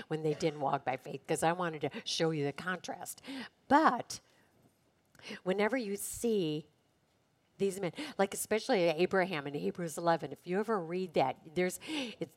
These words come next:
he really, the writer of Hebrews really talks about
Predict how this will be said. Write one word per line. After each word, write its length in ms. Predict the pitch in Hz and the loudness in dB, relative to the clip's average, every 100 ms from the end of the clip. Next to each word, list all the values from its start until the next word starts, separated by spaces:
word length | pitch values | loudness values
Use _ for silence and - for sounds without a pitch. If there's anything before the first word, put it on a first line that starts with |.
| _ | _
he 240 | - 220 | -4 -2
really, 320 | 208 294 320 - _ _ _ _ _ | 0 0 -2 -4 _ _ _ _ _
the 80 | 185 | 0
writer 240 | 196 220 | 2 4
of 80 | 247 | 2
Hebrews 460 | 208 214 160 151 151 | 2 0 0 -4 -4
really 380 | 151 226 247 - _ - | -2 2 2 0 _ -14
talks 380 | - 180 190 - | 4 4 4 0
about 200 | 143 | 2